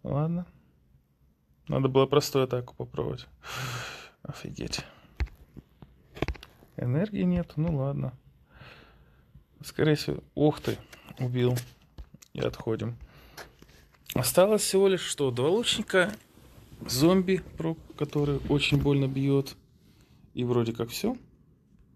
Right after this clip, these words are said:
Я близок к победе. Так, дебаф на Нео висит, скорее всего. Поэтому она должна подхилять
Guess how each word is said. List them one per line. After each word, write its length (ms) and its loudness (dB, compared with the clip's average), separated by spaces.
Я 180 4
близок 400 -2
к 20 -20
победе. 460 0
Так, 300 2
дебаф 440 2
на 80 4
Нео 260 2
висит, 300 -6
скорее 340 -6
всего. 320 -8
Поэтому 360 -2
она 120 -2
должна 280 0
подхилять 600 0